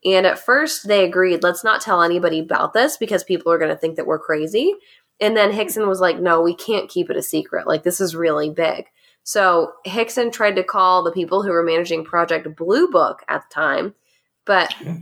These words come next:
Speaker 1: they were told they had stopped doing the project. The project had ended. And so they were told, "Just call your local police and file a report or something."
Speaker 2: <laughs>
Speaker 1: So
Speaker 2: This is
Speaker 1: so
Speaker 2: like
Speaker 1: they
Speaker 2: a scene in Gremlins when they call the police and they're, like, just ignoring them.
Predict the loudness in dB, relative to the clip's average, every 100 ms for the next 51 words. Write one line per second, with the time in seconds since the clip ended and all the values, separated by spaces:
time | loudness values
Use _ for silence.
0 | -8 0 2 4 2 0 2 2 0 -2
1 | 0 2 0 -4 -4 0 0 0 0 2
2 | 2 -2 -4 -4 -6 -8 -10 -14 -10 0
3 | 0 0 -4 -6 -2 -2 0 -2 -4 -12
4 | _ _ -2 -2 0 2 4 4 2 4
5 | 2 2 -2 0 2 2 0 -4 -10 -2
6 | 0 2 2 2 2 0 0 0 0 -2
7 | -8 -4 -2 -2 -4 0 2 4 2 4
8 | 4 4 4 2 2 0 -4 -6 -8 -10
9 | -14 -20 _ -6 -2 0 2 2 2 2
10 | 0 -2 -2 -2 -2 -2 -2 0 0 0
11 | 0 0 0 0 -2 0 0 0 2 0
12 | 0 2 2 0 0 0 0 0 0 0
13 | 0 0 0 0 0 -2 -2 0 0 0
14 | -2 -4 -2 0 2 2 2 2 2